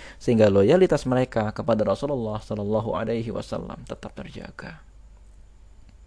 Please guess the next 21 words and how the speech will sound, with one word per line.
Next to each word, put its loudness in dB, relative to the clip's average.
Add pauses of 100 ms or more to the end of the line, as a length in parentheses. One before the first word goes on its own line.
(440)
Nah, -6 (1200)
eh, -6 (100)
rekan-rekan 8
sekalian, -4
setelah 6
itu 4 (320)
kita 4
tahu 4
peristiwa 8
itu 6
beranjak, 6 (160)
ya, -12 (160)
kepada 4 (320)
perang 4
yang 2
akan 2
mengakibatkan 0 (560)
Sa'ad 0
bin 4
Mu'az 0 (400)
syahid 0